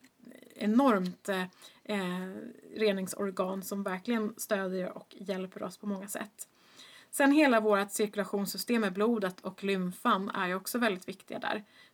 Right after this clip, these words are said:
Tarmarna såklart. Och, eh, vi, eh, när vi kvinnor menstruerar så är det ju också en, en, eh, utrensning så att säga. Jag vill nämna det också för det är en, en viktig del.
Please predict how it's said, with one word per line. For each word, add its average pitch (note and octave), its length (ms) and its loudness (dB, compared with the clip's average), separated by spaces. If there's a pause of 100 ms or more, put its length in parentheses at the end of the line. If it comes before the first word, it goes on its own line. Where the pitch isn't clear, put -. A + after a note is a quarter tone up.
Tarmarna G#3+ 440 4
såklart. G3+ 560 -4 (120)
Och, A3+ 360 -2
eh, A3 180 4 (500)
vi, B3 380 6
eh, G#3 640 2 (180)
när B3 400 6
vi A#3+ 240 4
kvinnor B3+ 420 6
menstruerar A#3+ 840 6
så G#3 180 -4
är F#3+ 220 4
det G3 60 0
ju F#3+ 60 0
också - 420 -4
en, F#3 400 -2
en, F3+ 320 -8
eh, F#3 160 -14 (420)
utrensning F#3 1000 -2
så F3+ 100 -4
att F3+ 100 -8
säga. F3+ 360 -2
Jag F3+ 60 -4
vill G3+ 260 -4
nämna G3+ 440 0
det F#3+ 140 -2
också F#3+ 240 -6
för G3+ 100 -20
det G3+ 60 -2
är F#3+ 160 0
en, F#3+ 160 -6
en G#3 140 -4
viktig G#3 320 -6
del. G3+ 340 -2